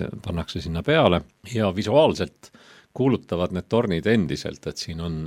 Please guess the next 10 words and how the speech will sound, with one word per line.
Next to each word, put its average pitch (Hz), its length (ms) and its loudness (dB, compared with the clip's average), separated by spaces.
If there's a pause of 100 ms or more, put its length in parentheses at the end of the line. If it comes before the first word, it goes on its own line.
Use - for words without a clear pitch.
on 85 200 -6
pühakoda, 85 540 -6
seda 90 240 -4
ei 82 80 -4
saa, 92 260 0
sealt - 240 -10
ei 87 60 -8
saa - 140 -6
kuidagi 87 640 -2
mööda 87 640 -2